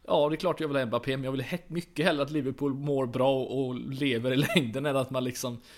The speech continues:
gör de här quick fixes och inte överlever överhuvudtaget. Det är, eh, man uppskattar det på ett helt annat sätt nu, kan jag tycka. Det är, eh, det var bra med en liten wake-up call på något sätt.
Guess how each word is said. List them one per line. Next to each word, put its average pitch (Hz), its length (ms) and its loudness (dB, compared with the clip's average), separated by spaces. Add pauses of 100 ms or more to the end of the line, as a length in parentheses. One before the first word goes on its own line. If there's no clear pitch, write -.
gör 139 220 6
de 143 60 2
här 139 140 2
quick 143 220 0
fixes - 500 -6
och 127 160 -4
inte 123 280 -6
överlever 120 520 -2
överhuvudtaget. 123 680 -2
Det 135 100 -2
är, 123 440 0
eh, 120 120 -8 (880)
man 139 120 0
uppskattar 143 420 0
det 151 60 2
på 156 80 -2
ett 147 80 -2
helt 139 220 0
annat 120 200 -2
sätt 135 240 -4
nu, 123 120 -2
kan 135 100 -6
jag 117 100 -4
tycka. 117 300 -6
Det 120 140 -2
är, 120 380 -2
eh, 120 80 -6
det 117 160 -8
var 165 100 0
bra 170 120 0
med 123 80 0
en 170 60 -2
liten 156 220 -4
wake-up 143 300 0
call 127 220 -2
på 139 120 -6
något 120 180 -8
sätt. - 160 -8